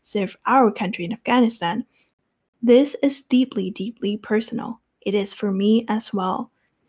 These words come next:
Biden defended his decision to withdraw American troops from the twenty-year conflict. He said, "American troops cannot and should not be fighting in a war and dying in a war that Afghan forces are not willing to fight for themselves."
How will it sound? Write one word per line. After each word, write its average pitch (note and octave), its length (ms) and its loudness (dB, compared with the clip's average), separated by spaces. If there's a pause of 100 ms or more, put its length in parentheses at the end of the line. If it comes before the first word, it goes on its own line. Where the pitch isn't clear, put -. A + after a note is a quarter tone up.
(200)
Biden C4+ 340 4
defended G3+ 460 0
his G#3 140 -6
decision A3+ 560 0
to D4 120 0
withdraw A3 560 0
American F#3 420 -6
troops - 460 -4
from F#3+ 180 -8
the F3+ 80 -6
twenty-year G#3+ 680 -2
conflict. - 720 0 (280)
He A#3+ 240 2
said, - 340 -10 (320)
"American B3 460 2
troops - 340 -2
cannot - 580 -6
and G3 160 -2
should D#4+ 300 2
not G3+ 340 0
be G3 120 -6
fighting A3 420 2
in C#4 100 2
a D4 100 4
war A3 440 0
and G#3 200 0
dying A#3+ 320 4
in F3+ 100 -4
a E3+ 80 -6
war E3+ 320 -4 (260)
that - 200 -12
Afghan C4+ 480 2
forces C#4 640 -2
are F#3 100 -8
not G#3 340 -2
willing A3+ 360 2
to A#3 120 -14
fight A#3 340 -2
for - 260 -16
themselves." G3+ 760 -6